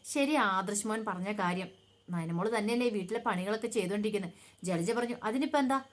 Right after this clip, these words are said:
കുറച്ച് പണി ചെയ്തിട്ടുണ്ടെങ്കിൽ കയ്യിലെ വള അങ്ങോട്ട് ഊരിപ്പോകുമെന്ന് ചോദിക്കണം." ഉം, നീ അത് പറയും. കാരണം നിന്നെ കൊണ്ട് ഒരു ഗ്ലാസ് കഴുകാനെങ്കിലും പറ്റുമോ? നീ എല്ലാം കുടിച്ചിട്ടങ്ങോട്ട് വെച്ചിട്ടങ്ങോട്ട് പോകത്തല്ലേ ഉള്ളൂ. ആ, എന്നിട്ട് വലിയ അഹങ്കാര വർത്താനം പറയുന്നേ. നീ ഇത്ര വലിയ വർത്താനം പറയുന്നുണ്ട്. ഒരു ദിവസത്തെ പണി എന്തിനേറെ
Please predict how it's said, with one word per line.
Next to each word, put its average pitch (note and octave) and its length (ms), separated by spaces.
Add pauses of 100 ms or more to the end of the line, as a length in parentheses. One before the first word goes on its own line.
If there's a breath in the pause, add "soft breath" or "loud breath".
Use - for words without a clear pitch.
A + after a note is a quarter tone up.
(160 loud breath)
കുറച്ച് C#4+ 260
പണി B3 240
ചെയ്തിട്ടുണ്ടെങ്കിൽ A#3+ 560 (100)
കയ്യിലെ A#3 320
വള A#3 200
അങ്ങോട്ട് C4 260
ഊരിപ്പോകുമെന്ന് A3 460
ചോദിക്കണം." F3+ 300 (340)
ഉം, F3 180 (520 soft breath)
നീ G3 180
അത് B3+ 180
പറയും. G#3+ 340 (160)
കാരണം A3 300
നിന്നെ E4+ 260
കൊണ്ട് C#4+ 240
ഒരു A3+ 100
ഗ്ലാസ് A3+ 440
കഴുകാനെങ്കിലും G3+ 600
പറ്റുമോ? F3+ 340 (260 loud breath)
നീ A#3+ 140
എല്ലാം B3 260
കുടിച്ചിട്ടങ്ങോട്ട് B3 540
വെച്ചിട്ടങ്ങോട്ട് C4+ 460
പോകത്തല്ലേ B3 440
ഉള്ളൂ. F#3+ 180 (280 loud breath)
ആ, A#3 60
എന്നിട്ട് F#3+ 220
വലിയ A3+ 200
അഹങ്കാര G3+ 420
വർത്താനം A3 400
പറയുന്നേ. G3 340 (260 loud breath)
നീ E4 80
ഇത്ര C#4 240
വലിയ A#3+ 200
വർത്താനം A#3 480
പറയുന്നുണ്ട്. G3+ 500 (240)
ഒരു - 160
ദിവസത്തെ A3 400
പണി G3 320 (140)
എന്തിനേറെ B3 460